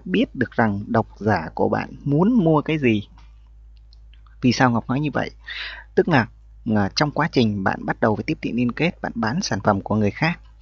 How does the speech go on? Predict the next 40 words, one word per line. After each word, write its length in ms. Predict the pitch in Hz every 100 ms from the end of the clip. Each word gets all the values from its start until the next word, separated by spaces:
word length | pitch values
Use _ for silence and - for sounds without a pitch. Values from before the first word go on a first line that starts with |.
| - - - - - -
thì, 440 | 123 107 95 90 - - - - - 117
à, 240 | 104 92 - - - - - -
cả 220 | - 85 90
một 100 | 120
cái 160 | 139
quá 220 | - 123 165
trình 240 | 135 107
đó 260 | 95 101 196 - - - -
bạn 260 | 95 - -
sẽ 180 | -
dần 220 | 120 110 101
dần 240 | 107 98
bạn 260 | 98 - 127
biết 120 | 165 -
được 220 | 110 - - - - - -
là 320 | 104 98 95 123
những 200 | 135 139
độc 200 | 110 -
giả 180 | 95
của 140 | - 101
tôi 240 | 127 127 -
quan 220 | 135 135
tâm 200 | 127 127
đến 160 | 120 156
sản 240 | - 92
phẩm 240 | - 95 107
gì 340 | 117 104 98
và 100 | -
những 200 | 101 101
cái 100 | 147
sản 280 | 160 90 85
phẩm 400 | - - 92 107
nào 380 | 110 110 104 98 - - - - -
họ 280 | 123 - -
quan 240 | 131 131
tâm, 280 | 127 127 117
họ 200 | 110 -
mua 240 | 127 131
nhiều 300 | 131 113 104
nhất, 220 | 104 156